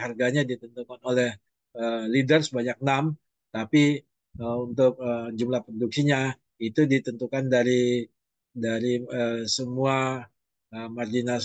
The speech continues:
cost follower, ya, marginal cost follower, yaitu sebanyak di sini dalam hal ini ada sebanyak empat puluh. Nah, demikian penjelasan dari kepemimpinan harga pada oligopoli dengan,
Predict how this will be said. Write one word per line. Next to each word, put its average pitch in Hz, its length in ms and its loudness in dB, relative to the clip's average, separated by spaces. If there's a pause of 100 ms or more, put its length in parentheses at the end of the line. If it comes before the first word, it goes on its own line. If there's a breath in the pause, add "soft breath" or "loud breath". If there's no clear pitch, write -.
cost 127 480 -2
follower, 127 480 4 (260)
ya, 104 240 -10
marginal 110 320 -8
cost 117 240 -4
follower, 110 240 -2
yaitu 113 320 0
sebanyak 120 400 -2
di 113 80 -6
sini 117 240 -6 (240)
dalam 113 160 -6
hal 117 160 -8
ini 120 80 -6
ada 123 160 -2
sebanyak 113 320 -8
empat 107 240 -6
puluh. 113 320 0 (560)
Nah, 104 160 -2
demikian 117 400 4
penjelasan 123 640 2
dari 123 400 6
kepemimpinan 120 640 -2
harga 113 400 4
pada 123 400 2
oligopoli 135 960 4 (320)
dengan, 131 560 0